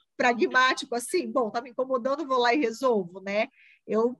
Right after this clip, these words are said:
fiquei um pouco, "Será que tem algo a mais?" Mas eu não coloquei uma comorbidade. Me chamou a atenção realmente o funcionamento dele, porque foge um pouco, né? Então, enfim, pra mim é algo muito delicado,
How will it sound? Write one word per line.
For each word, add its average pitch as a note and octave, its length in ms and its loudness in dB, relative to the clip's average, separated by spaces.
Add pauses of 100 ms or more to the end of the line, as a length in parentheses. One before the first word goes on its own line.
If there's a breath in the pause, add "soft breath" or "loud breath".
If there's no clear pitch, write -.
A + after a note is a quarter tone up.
fiquei A#4 460 4
um E4 80 -2
pouco, A#3+ 300 0
"Será B3+ 220 0
que - 120 -8
tem A#3+ 200 0
algo A3 240 4
a A3+ 80 2
mais?" A3 300 0
Mas G#3+ 180 -4
eu A#3 120 -4
não C#4 240 -4
coloquei E4+ 580 2
uma D4 180 -2
comorbidade. C#4 1000 0
Me G3 100 -6
chamou B3+ 380 -2
a C#4+ 60 2
atenção D#4 460 -2
realmente C#4 460 -4
o - 20 -6
funcionamento C#4 680 -8
dele, B3+ 400 0
porque F#3 440 -10 (500)
foge A#3+ 440 2
um D4+ 60 -6
pouco, A3 520 -2
né? F3+ 300 -6 (280)
Então, G3+ 220 -2
enfim, G#3+ 380 -8
pra G#3 180 -4
mim A#3 220 -4
é C#4 60 4
algo C4+ 260 2
muito C4 280 -8
delicado, A#3+ 800 -2